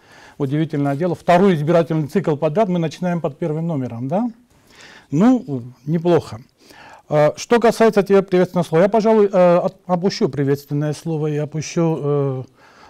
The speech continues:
значит, вопросы, касающиеся, нем-, ну, немного, чуть позже скажу об этом, о программе партии.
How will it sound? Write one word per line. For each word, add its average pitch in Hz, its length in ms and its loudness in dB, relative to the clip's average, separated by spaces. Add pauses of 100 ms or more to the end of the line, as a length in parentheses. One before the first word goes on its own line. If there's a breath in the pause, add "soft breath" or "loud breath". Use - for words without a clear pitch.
(180 soft breath)
значит, 131 320 -6
вопросы, 147 340 -4
касающиеся, 143 480 -4
нем-, 147 240 -2
ну, 165 140 4
немного, 143 640 0 (100)
чуть 147 220 -10
позже 143 240 -4
скажу 143 320 -4
об 165 180 -2
этом, 139 340 -4
о 156 280 -2
программе 147 480 -4
партии. 127 260 -6